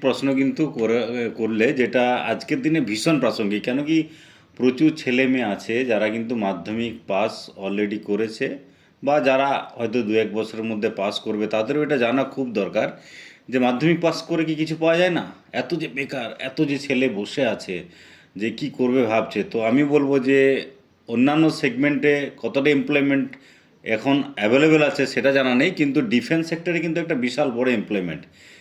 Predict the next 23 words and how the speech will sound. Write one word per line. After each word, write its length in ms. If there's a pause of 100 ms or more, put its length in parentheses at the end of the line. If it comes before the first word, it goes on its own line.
(180)
ছেলেমেয়েরা 480
মাধ্যমিক 540
পাসের 400
পরেও 260 (380)
যদি 220
তারা 260 (180)
ট্রাই 320
করে 300
যে 180
হ্যাঁ 220
আমরা 160
ডিফেন্স 460
সেক্টরে 460
যাব, 120 (400)
তা 80
ডিফেন্স 440
সেক্টরে 320
বিভিন্ন 420
জায়গাতে 440
কিন্তু 260
প্রচুর 480
এমপ্লয়মেন্ট 520
হচ্ছে। 320